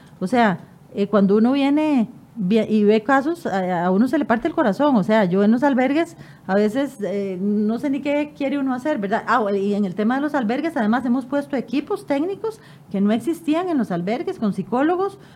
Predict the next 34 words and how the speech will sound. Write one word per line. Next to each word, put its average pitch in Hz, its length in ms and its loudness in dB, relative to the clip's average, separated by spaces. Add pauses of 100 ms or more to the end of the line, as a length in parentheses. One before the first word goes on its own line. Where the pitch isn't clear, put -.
(240)
con 202 160 -2
trabajadores 185 540 0
sociales 302 460 -2
para 214 180 -2
la 180 100 -2
atención 180 400 -2
de 311 80 0
los 311 160 -4
albergues. 254 520 -2 (420)
Estamos 320 720 0
ahora 302 380 0
para, 180 500 -2 (600)
para 196 340 0
principios 247 460 -2
de 277 100 0
julio 294 320 0
con 233 180 0
una 277 200 2
nueva, 285 680 0 (440)
este, 175 1120 -4 (500)
dirección 220 600 0 (280)
en 185 120 -4
el 180 120 -6
tema 233 240 0
de 262 80 0
albergues, 240 420 -2 (600)
o 180 100 -10
sea, 208 180 -2
o, 175 60 -2
o, 180 440 -4
o 180 220 -8
una 226 160 0
nueva 240 240 0
persona 285 380 -8